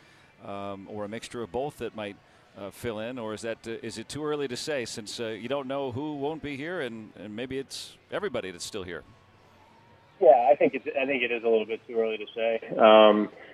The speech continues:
Speaker 2: I think what, what will continue to guide us is, you know, we, we wanna, we wanna use the playing time we have at the major league level in the, in the most effective way possible, um,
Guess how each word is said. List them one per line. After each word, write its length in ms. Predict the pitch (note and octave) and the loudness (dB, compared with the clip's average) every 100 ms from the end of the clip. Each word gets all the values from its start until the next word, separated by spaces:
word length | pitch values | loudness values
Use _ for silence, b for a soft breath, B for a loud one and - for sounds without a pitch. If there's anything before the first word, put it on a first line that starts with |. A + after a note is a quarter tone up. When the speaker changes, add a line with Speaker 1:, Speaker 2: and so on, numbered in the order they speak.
| B | B
Speaker 2:
I 80 | A2 | 6
think 280 | G#2+ B2 G2+ | 8 8 6
what, 300 | A2 A2 G#2+ - - - | 2 -2 -4 -12 -16 -2
what 240 | A#2 A#2 | -2 0
will 240 | A2+ A2 G#2 | 0 0 -2
continue 520 | A#2 A2 B2+ A#2 A2 | -16 -12 -8 -6 -6
to 80 | G#2+ | -6
guide 240 | A2 G#2+ A2 | -4 -2 -4
us 160 | G#2+ - A2 | -6 -6 2
is, 220 | G#2+ G2+ - - b b b | 4 4 -4 -18 b b b
you 100 | A2 | 6
know, 160 | G#2+ G#2+ | 10 10
we, 160 | G#2+ G#2+ - | 10 8 2
we 100 | A#2 | -8
wanna, 380 | A2 A2 G#2+ G#2 - _ _ | -4 -2 -2 -6 -10 _ _
we 80 | A2+ | -6
wanna 220 | A#2+ A2 | -2 -2
use 260 | A2 A#2+ A2+ | -4 -8 -8
the 80 | A2+ | -10
playing 320 | - A#2+ A2+ | -6 -2 -2
time 260 | - A#2 A2 | -2 0 6
we 100 | G#2+ | 8
have 340 | G#2 A2 A2+ | 12 12 12
at 80 | A2+ | 12
the 80 | A2 | 8
major 260 | A2+ G#2+ A2+ | 6 6 6
league 160 | G#2+ | 8
level 420 | A2+ A2+ A#2 A2+ | 8 8 6 4
in 40 | G#2+ | 2
the, 360 | G#2+ - - A#2 | -2 -4 2 6
in 60 | |
the 80 | G#2+ | 6
most 460 | G#2 A#2 A#2 A2 - - - | 4 6 8 8 4 -16 -16
effective 480 | - A#2 A2+ A2 | -4 -2 -2 -4
way 160 | A2+ G#2+ - | -8 -6 -2
possible, 420 | A2+ A2+ A#2+ B2 _ _ _ _ _ - | -2 -2 -6 -8 _ _ _ _ _ -4
um, 440 | A2 G#2 G#2 G#2 | 0 0 0 -4